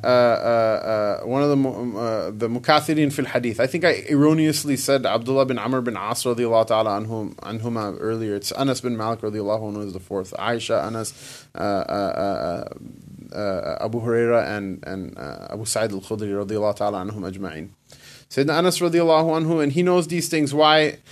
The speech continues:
So what does he say? He says that the, the hadith from, narrated from Sayyidina Anas رضي الله عنه, that he passed some children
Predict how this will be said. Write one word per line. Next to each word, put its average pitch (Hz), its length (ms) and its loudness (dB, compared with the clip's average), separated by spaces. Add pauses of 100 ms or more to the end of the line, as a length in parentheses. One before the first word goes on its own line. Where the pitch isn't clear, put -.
(100)
So - 140 -2
what 160 140 6
does 160 120 4
he 160 80 0
say? 151 180 2
He 139 60 2
says 147 200 0
that 147 240 4 (240)
the, 127 200 4
the 123 260 -4
hadith 151 300 2
from, 151 180 2 (220)
narrated 147 360 2
from 147 120 0
Sayyidina 147 280 0
Anas 156 240 0
رضي 160 220 2
الله 156 260 6
عنه, 156 340 0
that 147 160 4
he 160 320 -2 (420)
passed 180 400 4
some 156 240 4
children 170 680 4